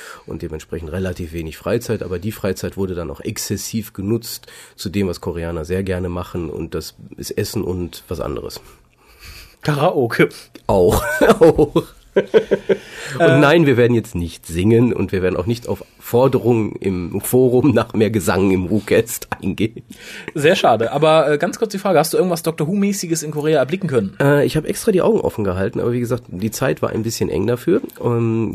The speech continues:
Speaker 1: richtig gesehen nichts, aber ich hab wenigstens rausfinden können, auch wenn ich mich jetzt nicht mehr dran entsinne, auf welchem Fernsehsender die Serie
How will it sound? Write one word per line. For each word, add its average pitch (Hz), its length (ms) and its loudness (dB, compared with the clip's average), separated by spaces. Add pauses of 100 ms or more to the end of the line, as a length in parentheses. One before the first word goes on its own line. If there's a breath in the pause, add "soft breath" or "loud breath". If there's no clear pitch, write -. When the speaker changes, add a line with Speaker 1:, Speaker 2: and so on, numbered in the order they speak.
(140)
Speaker 1:
richtig - 380 -8
gesehen 117 420 0
nichts, - 240 0
aber - 120 -2
ich 123 80 -4
hab 135 80 -4
wenigstens 131 340 -6
rausfinden 127 460 -4
können, 165 400 2 (240 loud breath)
auch - 80 -12
wenn 98 80 -4
ich - 100 -8
mich 131 140 0
jetzt - 180 -2
nicht - 160 0
mehr 131 100 4
dran 127 220 2
entsinne, 123 500 0 (280 loud breath)
auf 104 160 0
welchem 110 180 0
Fernsehsender 95 640 2
die 92 100 -2
Serie 92 460 0